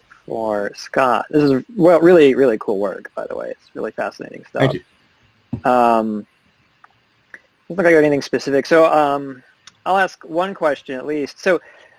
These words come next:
Speaker 1: how? <laughs> And I know that this is, this is a really open-ended question or hard to answer in a short time frame, but, like, what were some of the, the key things that you might wanna share about how you came about doing the modeling? Like, how did you come up with this, this
Speaker 2: Yeah.
Speaker 1: model?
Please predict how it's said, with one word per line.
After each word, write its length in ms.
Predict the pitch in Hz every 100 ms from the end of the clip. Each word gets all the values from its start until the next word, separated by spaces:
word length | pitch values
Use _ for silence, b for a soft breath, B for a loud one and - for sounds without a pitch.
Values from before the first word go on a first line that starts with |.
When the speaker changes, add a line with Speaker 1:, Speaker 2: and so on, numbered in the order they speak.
| b b _ _
Speaker 1:
how? 380 | - - 226 294
<laughs> 160 | - -
And 560 | 190 - _ 196 - 202
I 40 |
know 160 | 208 196
that 100 | 185
this 140 | 170
is, 180 | 175 151
this 140 | 160
is 60 | 147
a 60 |
really 220 | 160 170 160
open-ended 380 | 160 151 143
question 360 | 143 143 - 143
or 300 | 135 123 117
hard 240 | 131 139 127
to 160 | 127
answer 320 | 139 127 127 120
in 60 |
a 120 | 117
short 240 | 113 175 -
time 180 | 139 127
frame, 140 | 131
but, 100 | 131
like, 240 | 139 139 _ B B _ _ -
what 200 | 208 269
were 140 | 269
some 260 | - 233 220
of 200 | 220 165
the, 180 | 160 - _ _ _ _ -
the 120 | 139
key 260 | - 226 214
things 380 | 220 190 170
that 80 | 151
you 100 | 160
might 140 | 151 156
wanna 160 | 143
share 220 | 135 160
about 160 | 143 -
how 260 | - 160 165
you 240 | 165 151 -
came 240 | - 160
about 400 | 147 135 127 123
doing 240 | 156 147 135
the 80 |
modeling? 420 | 113 113 110 104 107
Like, 120 | 110
how 100 | 165
did 100 | 160
you 100 | 160
come 200 | - 135
up 160 | 120
with 140 | 120 -
this, 240 | 110 -
this 240 | - 113 113
Speaker 2:
Yeah. 60 |
Speaker 1:
model? 340 | 110 104 -